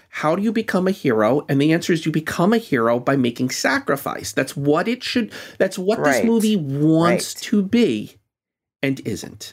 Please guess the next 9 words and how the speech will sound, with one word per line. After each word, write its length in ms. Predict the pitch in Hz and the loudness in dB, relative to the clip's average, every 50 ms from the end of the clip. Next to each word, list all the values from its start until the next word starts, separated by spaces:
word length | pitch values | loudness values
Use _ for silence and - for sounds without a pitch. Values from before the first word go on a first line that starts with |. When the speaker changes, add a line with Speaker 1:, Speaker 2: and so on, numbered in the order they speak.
| _ _ _ _ _ _ _ _ _ _ _ - - - _ _ _ _ _ _ _ _ - - - - - | _ _ _ _ _ _ _ _ _ _ _ -18 -18 -18 _ _ _ _ _ _ _ _ -18 -16 -14 -8 -4
Speaker 2:
Well, 160 | 180 170 156 | -2 0 0
and 120 | 156 160 | 0 0
thematically, 960 | - - 160 160 160 151 151 170 175 165 156 - - 135 135 127 127 127 127 - - 156 | 0 0 2 2 2 2 2 2 2 0 -2 -2 0 2 4 4 4 2 0 -4 -6 -2
Disney 300 | 160 160 160 - 165 156 | -2 -2 0 0 0 2
movies 360 | 147 143 139 135 135 131 - | 2 2 2 2 2 2 2
are 80 | 123 123 | 2 2
about 340 | 117 120 123 120 113 - - | 2 2 2 2 0 0 0
sacrificial, 920 | - 110 110 117 - 120 117 - 117 117 - - 110 110 104 101 - - - - _ _ _ _ _ _ _ | 0 0 0 0 -2 -4 -4 -2 -4 -4 -2 0 0 0 0 -2 -4 -8 -20 -20 _ _ _ _ _ _ _
being, 320 | - 139 131 127 117 - | 0 2 2 2 0 0